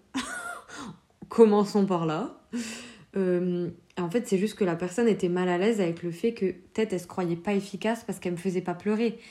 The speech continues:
Ça, c'est des choses qu'on voit dans du, dans le développement personnel, dans certains services, parfois par exemple dans du breathwork, des pratiques comme ça. Donc il y a aucune obligation de pleurer,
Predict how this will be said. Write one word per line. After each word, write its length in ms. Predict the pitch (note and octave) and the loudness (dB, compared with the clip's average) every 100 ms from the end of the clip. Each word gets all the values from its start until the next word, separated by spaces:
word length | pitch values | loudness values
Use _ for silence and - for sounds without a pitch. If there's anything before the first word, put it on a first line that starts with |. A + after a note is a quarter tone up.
| - - | -20 -6
Ça, 140 | A#3 | 0
c'est 140 | A3+ | 2
des 100 | F#3 | 2
choses 220 | F3+ A#3 A#3 | 2 0 -2
qu'on 120 | F#3+ | -2
voit 180 | G3+ G#3+ | 0 2
dans 140 | F#3 | 0
du, 340 | E3+ F3 E3+ | -2 -2 -2
dans 140 | D#3 F3 | -2 -2
le 60 | |
développement 440 | E3+ F3 F3 F3+ E3+ | 0 0 0 -2 -4
personnel, 560 | F3 F3 F#3+ G#3 A#3 | -6 -4 0 2 2
dans 100 | G3 | 0
certains 320 | F3 F3 F3 E3+ | -4 -8 -10 -10
services, 560 | - F3 F#3 A#3 - - - - - - | -6 -6 -4 -6 -8 -20 -20 -20 -16 -8
parfois 280 | G3 G#3+ | -2 0
par 120 | G3+ F#3 | 0 0
exemple 220 | F#3 G3+ | 2 2
dans 120 | F#3+ | 0
du 120 | E3+ | -4
breathwork, 720 | E3+ F3 F#3 - G#3 A3+ A#3 - | -6 -6 -6 0 2 2 -2 -6
des 100 | F#3 | -6
pratiques 380 | - F#3+ G3+ G3+ | -4 -4 -4 -4
comme 160 | F3+ | -6
ça. 240 | E3 A#3+ - _ _ _ _ _ _ _ G3+ | -4 -6 -8 _ _ _ _ _ _ _ -4
Donc 120 | - | -2
il 40 | |
y 40 | F#3 | -2
a 60 | - | -2
aucune 260 | C#4+ - | -2 2
obligation 480 | D4 A3 G3+ G3 G3+ | 2 4 4 2 0
de 60 | F#3 | -4
pleurer, 480 | - F3 E3 - | -2 -2 -2 -4